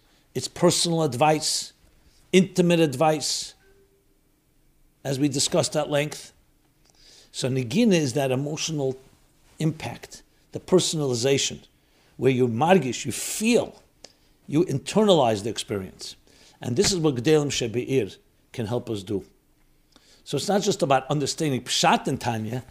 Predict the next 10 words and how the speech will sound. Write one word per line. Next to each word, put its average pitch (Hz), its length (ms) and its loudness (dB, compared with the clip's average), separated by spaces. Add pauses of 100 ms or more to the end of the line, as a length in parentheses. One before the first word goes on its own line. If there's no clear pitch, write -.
(200)
He 147 120 -2
says, 147 360 4 (320)
if 123 140 -2
you 135 100 2
cannot 165 420 4
find 170 680 4
the 143 100 -4
Eitzah, 285 520 4 (580)
Dvar 175 300 6
Eitzah, 294 420 6